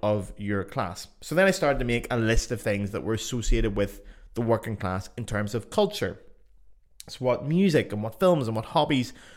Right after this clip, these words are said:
do we associate with the working class, and using myself as an example. But then I realised this hot take I have explains it all much more succinctly. Now, again, it is not a hot take. I Googled it and it's a very accepted thing in sociological circles. But anyway, it was a discovery for me. So,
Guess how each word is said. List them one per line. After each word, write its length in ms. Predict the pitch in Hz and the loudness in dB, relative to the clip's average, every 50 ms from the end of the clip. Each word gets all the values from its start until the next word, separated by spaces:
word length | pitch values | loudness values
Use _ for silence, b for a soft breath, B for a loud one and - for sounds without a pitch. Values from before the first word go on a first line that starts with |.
| B B | B B
do 100 | - 131 | 0 4
we 120 | 131 143 | 6 6
associate 460 | 143 - - 117 110 - 120 113 85 76 | 4 4 2 -2 -2 0 0 0 0 0
with 160 | 107 107 - | -2 -4 -2
the 80 | 113 | -2
working 340 | 107 98 104 101 - 113 104 | 0 0 0 0 0 -2 -6
class, 300 | - 107 95 98 98 - | -4 -2 -2 -2 -2 -2
and 80 | - 117 | -4 -4
using 160 | 107 98 107 | -4 -4 -4
myself 320 | 101 101 - 95 90 90 | -4 -4 -4 -6 -6 -6
as 60 | 98 101 | -6 -6
an 80 | 98 | -6
example. 500 | 101 107 143 165 165 - 101 92 - b b b b b b b b b b b b b | -4 -4 -2 -2 -2 -2 -4 -6 -6 b b b b b b b b b b b b b
But 100 | - - | -2 0
then 120 | 190 208 | 2 4
I 60 | 208 | 4
realised 320 | 170 120 110 110 110 - - | 4 4 4 4 4 2 0
this 140 | 120 - - | -2 -4 -2
hot 260 | - 190 196 - - | 0 0 0 2 2
take 180 | - 113 - | 0 2 2
I 60 | 101 95 | 0 -2
have 280 | 90 92 92 92 - - | -2 -2 -2 -2 -2 -4
explains 480 | 101 - - - 180 180 185 180 156 | -6 -6 -4 0 0 2 2 2 2
it 40 | 139 | 2
all 320 | 110 98 107 110 107 - - | 4 4 4 2 0 -2 -4
much 240 | - 104 107 - - | -4 -4 -4 -4 -4
more 140 | 107 101 98 | -6 -6 -6
succinctly. 560 | - 104 - - 104 - - - 185 - - - - - - - - | -6 -6 -6 -6 -6 -6 -8 -10 -14 -14 -16 -18 -20 -20 -14 -8 -4
Now, 80 | 104 | -2
again, 440 | 110 113 127 127 131 147 139 123 110 | 2 4 4 4 4 4 4 4 4
it 80 | 104 107 | 2 0
is 140 | 104 101 | -2 -2
not 160 | 127 123 123 113 | -4 -4 -2 -2
a 40 | |
hot 260 | 107 - 104 92 - - | -4 -4 -6 -8 -8 -8
take. 200 | - - - - | -10 -10 -8 -8
I 60 | 101 | -4
Googled 320 | 98 131 135 135 135 123 | -2 0 2 2 2 2
it 100 | 131 - | 2 0
and 260 | 87 104 101 95 95 b b b b b b b b b b b b b | 0 -2 -4 -6 -6 b b b b b b b b b b b b b
it's 100 | b 120 | b -10
a 40 | 110 | -6
very 120 | 135 160 | -4 -4
accepted 420 | 185 - - - 110 101 - - 107 | -4 -4 -4 -6 -6 -8 -8 -10 -10
thing 180 | - 92 92 | -8 -6 -6
in 80 | 101 98 | -6 -6
sociological 540 | - 107 98 - 104 90 76 76 - 92 92 | -6 -8 -8 -6 -6 -6 -6 -8 -8 -10 -8
circles. 320 | - 92 87 - 101 98 | -8 -8 -6 -6 -6 -4
But 160 | - - 117 | -2 0 0
anyway, 360 | 117 117 117 113 107 101 101 - | 0 0 0 -2 -2 -2 -4 -4
it 120 | - 113 | -2 0
was 120 | 110 104 110 | 0 0 0
a 40 | 110 | 0
discovery 580 | 104 107 - - 127 123 131 151 143 127 - - | -4 -6 -6 -6 -6 -4 -2 -2 -2 -2 -4 -8
for 180 | - - 107 101 | -8 -4 -4 -2
me. 300 | 98 95 95 92 98 - - - b b b b b b b b b b b b b b b b | -2 -2 -4 -6 -8 -10 -12 -16 b b b b b b b b b b b b b b b b
So, 460 | - - 165 131 107 92 101 101 | 0 4 4 4 4 4 0 -8